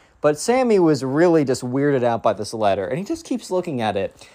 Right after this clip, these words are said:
It says, "You have disrespected the Wolf Brotherhood?" The Wolf Brotherhood? He's like, "What?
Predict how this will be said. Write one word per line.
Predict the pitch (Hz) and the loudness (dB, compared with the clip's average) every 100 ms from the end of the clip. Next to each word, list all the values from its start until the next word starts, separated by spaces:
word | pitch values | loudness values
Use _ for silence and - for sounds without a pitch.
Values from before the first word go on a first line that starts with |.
| _ | _
It | 131 | 0
says, | 156 123 117 | 2 2 0
"You | 160 | 0
have | 170 135 | 0 0
disrespected | 147 - 139 - 135 - 139 123 | -2 -2 -4 2 2 2 0 0
the | 117 113 | 0 0
Wolf | 104 117 127 | 2 2 2
Brotherhood?" | - - 151 - 175 - 190 190 240 262 247 - - | -6 -16 -8 -6 -2 2 2 6 6 6 0 -12 -12
The | - 113 | 0 0
Wolf | 104 170 214 - | 2 0 0 -8
Brotherhood? | - 101 185 233 170 104 92 | -16 -10 -2 2 2 0 -6
He's | 107 | -8
like, | 95 - | -12 -12
"What? | 110 107 123 185 381 - - | -10 -4 0 0 -2 -8 -10